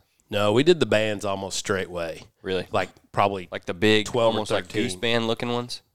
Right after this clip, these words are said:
Speaker 1: Uh, no, that would have been a little later. I wanna
Speaker 2: Like
Speaker 1: say that was
Speaker 2: sixteen?
Speaker 1: probably fifteen or sixteen.
Speaker 2: Yeah.
Speaker 1: But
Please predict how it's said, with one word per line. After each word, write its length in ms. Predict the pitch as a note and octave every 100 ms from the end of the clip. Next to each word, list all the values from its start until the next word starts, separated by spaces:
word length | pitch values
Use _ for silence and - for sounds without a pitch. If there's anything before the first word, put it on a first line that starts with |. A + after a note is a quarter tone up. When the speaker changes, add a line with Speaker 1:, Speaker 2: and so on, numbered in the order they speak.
| _ _ _ _ _ _ _ _ _ _ _
Speaker 1:
Uh, 840 | E3+ F3+ F#3 F#3 F#3 F3+ F3 E3+ D3 _
no, 560 | D3+ C3+ C3+ C#3 C3+ C3+
that 240 | C3+ F#3
would 100 | G3
have 80 | A#2
been 120 | A2
a 60 | G2+
little 260 | G2+ G2+ F#2+
later. 360 | G#2 G#2+ G2
I 60 | A2
wanna 120 | D3+
Speaker 2:
Like 80 | G#2
Speaker 1:
say 140 | -
that 80 | G2+
was 80 | A#2
Speaker 2:
sixteen? 220 | - A2+ A2+
Speaker 1:
probably 360 | G#2+ G2 F#2
fifteen 640 | E2+ - - G2+ - G2 F2+
or 80 |
sixteen. 580 | E2+ - G2+ - G2 F2+
Speaker 2:
Yeah. 80 | D#2+
Speaker 1:
But 220 | F#2+ B1+